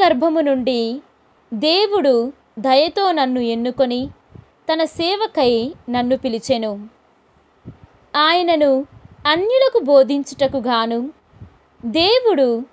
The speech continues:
తన కుమారుని నాకు ప్రత్యక్షపరచుటకు ఉద్దేశించినప్పుడు నేను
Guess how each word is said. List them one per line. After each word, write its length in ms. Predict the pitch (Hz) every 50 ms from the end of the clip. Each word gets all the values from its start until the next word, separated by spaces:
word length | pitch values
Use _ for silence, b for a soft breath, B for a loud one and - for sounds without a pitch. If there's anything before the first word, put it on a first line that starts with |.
| -
తన 320 | - - _ - 320 330 330
కుమారుని 680 | 320 - 330 311 285 311 320 349 403 453 453 427 403
నాకు 640 | 339 285 254 240 233 - - 254 247 233 226 247 302 - - _ _ _ _ _ _ -
ప్రత్యక్షపరచుటకు 1400 | 311 330 320 - - 494 480 - - 427 403 - 277 233 233 233 - 254 - 262 269 262 269 262 247 233 240 277 - - _ _ _ _ _ _ -
ఉద్దేశించినప్పుడు 1200 | 285 269 226 214 311 311 302 269 - 269 233 226 - 262 240 240 233 - 262 240 254 254 254 285 - _ _ _ - - _ _ _ _ _ -
నేను 560 | 247 277 294 294 294 285 294 285 269 269 294